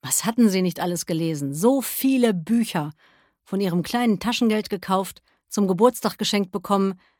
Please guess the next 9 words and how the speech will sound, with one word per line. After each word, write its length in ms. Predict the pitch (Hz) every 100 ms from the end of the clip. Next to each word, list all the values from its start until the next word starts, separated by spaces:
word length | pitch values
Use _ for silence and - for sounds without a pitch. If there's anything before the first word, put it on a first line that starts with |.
| _
die 60 | 196
meisten 440 | 180 180 - 202
aus 160 | 180 -
der 80 | 175
Bibliothek 500 | 175 196 185 185 -
ausgeliehen. 680 | 160 156 160 151 151 151 - _ _ _ _
Sich 180 | - 175
gegenseitig 600 | 208 214 185 180 180 -
vorgelesen. 680 | 196 190 165 151 151 151